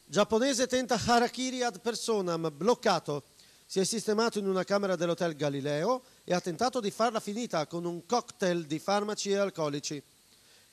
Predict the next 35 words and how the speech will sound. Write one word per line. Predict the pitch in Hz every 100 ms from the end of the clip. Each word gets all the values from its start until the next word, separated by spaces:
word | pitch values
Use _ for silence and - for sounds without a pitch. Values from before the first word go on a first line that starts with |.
| _ -
Il | 220 233
suem | 226 - 285 247
centodiciotto | - 240 214 196 196 175 180
e | 175
i | 165
carabinieri | 185 180 180 202 208
sono | 180 180 165
intervenuti | 170 165 190 190
nell'albergo | 165 160 160 160 180 170
di | 151 156
Via | 143 190
Venezia | 180 165 156 - 170 156 - - _ _
su | -
richiesta | 185 196 254 240
del | 220
personale | 220 233 208 196 190
che | 180
ha |
dato | 170 175 175
l'allarme. | 165 190 185 156 151 - _ _ - - - 165
Il |
giapponese, | 170 202 226 247 196 196
trentotto | 175 190 190 208
anni, | 220 196 180 170
era | 160 170
arrivato | 185 175 160
domenica. | 160 147 143 135 156 139 - _ _ -
È | -
stato | 175 165
trovato | 160 165 160
riservo | 160 147 190 190 180 165 180 175 -
nel | 170 180 170
bagno | 147 196 214 208
della | 202 208
stanza. | 196 277 233 190 185